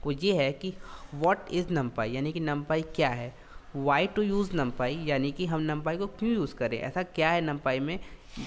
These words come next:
और जो कि traditional Python में available नहीं है या फिर उतना आसान नहीं है यूज़ करना कि हम numpy को यूज़ करें।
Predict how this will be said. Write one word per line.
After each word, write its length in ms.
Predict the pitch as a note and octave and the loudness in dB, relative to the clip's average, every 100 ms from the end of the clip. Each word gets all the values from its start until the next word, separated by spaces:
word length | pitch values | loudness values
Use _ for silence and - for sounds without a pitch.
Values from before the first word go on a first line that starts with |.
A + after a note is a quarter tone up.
| - | 2
और 140 | C#3 | 2
जो 140 | C#3 D3 | 2 0
कि 260 | F#3 F#3 - - | 2 2 0 -2
traditional 540 | D3+ C#3+ C#3+ - G#3 | 0 2 2 2 2
Python 360 | G#3 C#3+ C3 D3 | 4 4 4 0
में 120 | D3+ | 0
available 580 | - C3+ C3 C#3 D#3+ D3+ | 0 0 0 2 2 2
नहीं 260 | C3+ D#3 C#3 | 4 2 2
है 240 | C3+ C#3 | 0 0
या 100 | C3 | 0
फिर 240 | C3 D#3 D3 - - - - | 0 -2 -2 -8 -12 -12 -10
उतना 320 | C#3 E3 D#3 | -4 2 4
आसान 300 | C#3+ D3 D3+ | 4 2 4
नहीं 240 | C3+ D#3 | 4 4
है 60 | E3+ | 4
यूज़ 220 | B2+ A#2+ | 4 2
करना 280 | B2 A#2+ C#3+ | 0 0 0
कि 160 | C#3 D3+ | 0 2
हम 200 | D#3 C#3+ | 2 2
numpy 300 | C3+ C3 C3+ | 0 -2 -2
को 100 | D#3+ | -2
यूज़ 240 | C#3 A#2 | -4 -4
करें। 280 | A2+ A2 | -6 -8